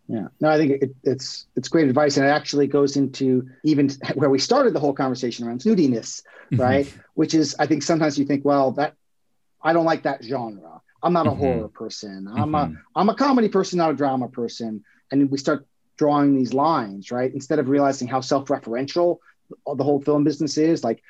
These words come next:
Speaker 1: people are, everyone's influencing, like, T V commercials are influencing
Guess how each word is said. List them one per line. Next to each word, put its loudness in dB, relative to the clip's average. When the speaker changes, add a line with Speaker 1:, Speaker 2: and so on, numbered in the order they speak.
Speaker 1:
people 2
are, 0
everyone's 2
influencing, 0
like, -2
T 2
V 4
commercials 2
are 0
influencing 0